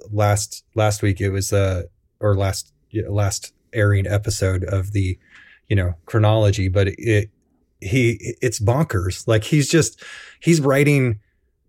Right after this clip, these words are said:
it's, it's like Roy Thomas when he was writing early X-Men, but on, like,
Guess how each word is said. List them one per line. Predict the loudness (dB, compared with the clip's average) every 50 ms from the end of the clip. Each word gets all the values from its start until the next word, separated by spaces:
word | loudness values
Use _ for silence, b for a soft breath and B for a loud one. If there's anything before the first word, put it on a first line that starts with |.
| _ _ -20 _ _ _
it's, | -6 -6 -4 -4 -6 -8 -8
it's | -8 -8 -4 -2
like | 0 0 0 0 -2
Roy | -4 -2 0 0 0 0
Thomas | 0 -2 -2 -2 0 0 0 0 -2 -2 -2
when | 0 2 2
he | 2 2
was | 2 2
writing | 2 4 2 2 2 0
early | 0 0 0 0 2
X-Men, | 0 0 -2 -2 0 0 2 2 2
but | 0 0 0
on, | 2 2 2 2
like, | 2 0 -4 -8